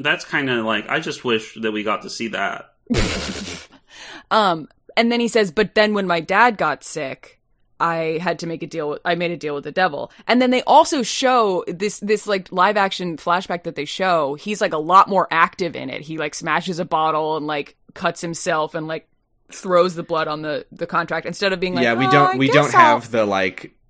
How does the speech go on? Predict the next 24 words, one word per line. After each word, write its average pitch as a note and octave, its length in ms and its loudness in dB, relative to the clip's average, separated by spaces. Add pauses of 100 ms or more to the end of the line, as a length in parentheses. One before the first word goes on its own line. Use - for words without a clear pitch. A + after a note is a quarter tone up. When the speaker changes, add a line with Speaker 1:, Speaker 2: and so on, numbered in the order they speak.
Speaker 3:
ancient A2+ 500 0
scroll G#2 580 0
contract. A2 560 2
It's A2 120 -4
just, A#2 160 -6
like, G#2 120 0
a G2 60 2
stack - 480 -2
of F#2 160 -10
paper D#3 240 -2
Speaker 1:
It F3 60 2
Speaker 3:
on - 60 0
the E3+ 60 6
Speaker 1:
literally F#3+ 420 6
is C#3+ 220 0
Speaker 3:
ground. F#2+ 80 -12
Speaker 1:
printed, C3+ 440 2
Speaker 2:
With A#3 80 2
Speaker 1:
yeah. A3 140 8
Speaker 2:
the G#3+ 120 4
sign G3+ 260 6
here F3+ 260 0
sticker, G#3 460 -2
yeah. C#3+ 220 -2